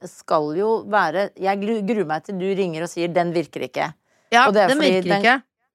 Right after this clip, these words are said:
Speaker 1: <laughs> Ja, den må lades opp. Og den er sånn U S B som du må ha sånn lader, og du kommer til å si, «Det har ikke jeg»,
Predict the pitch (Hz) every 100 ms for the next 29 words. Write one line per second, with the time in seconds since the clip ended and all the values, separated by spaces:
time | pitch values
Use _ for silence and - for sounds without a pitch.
0 | _ 226 226 - _ _ _ _ 240 220
1 | 135 127 110 196 202 214 - - - -
2 | 226 220 208 226 185 185 196 185 190 185
3 | 202 175 170 165 - 165 175 175 180 156
4 | 165 - 170 165 165 170 185 165 143 156
5 | 170 170 175 170 170 156 170 160 165 156
6 | 143 147 175 180 190